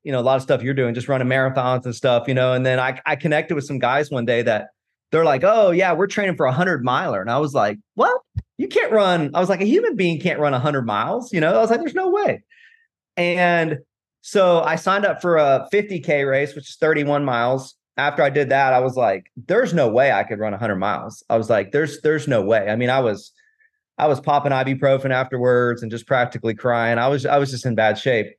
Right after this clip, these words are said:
But, you know, just like life is, I don't know, one thing led to another, and then, uh, started doing longer races. And at some point I realized, I was like, "Man, I'm pretty good at this.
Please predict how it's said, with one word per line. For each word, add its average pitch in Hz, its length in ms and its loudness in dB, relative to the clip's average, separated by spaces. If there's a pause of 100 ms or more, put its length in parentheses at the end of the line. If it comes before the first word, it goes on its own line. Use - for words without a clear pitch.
But, 156 420 2 (880)
you 202 120 0
know, 165 240 4
just 190 220 0
like 190 320 2
life 196 340 0
is, 226 260 2
I 180 100 4
don't 208 120 0
know, 240 160 0
one 180 200 0
thing 196 160 -2
led 185 220 0
to 190 140 -4
another, 180 580 0
and 147 180 -2
then, 151 180 -4
uh, 147 220 0
started 151 300 -2
doing 160 160 -8
longer 156 340 -2
races. 151 600 0
And 117 240 -4 (720)
at 151 160 2
some 196 180 2
point 208 200 4
I 160 80 2
realized, 160 420 4
I 151 60 6
was 143 120 0
like, 123 160 0
"Man, 175 140 0
I'm 440 80 -4
pretty 453 180 -2
good 190 160 2
at 254 80 0
this. 107 380 -6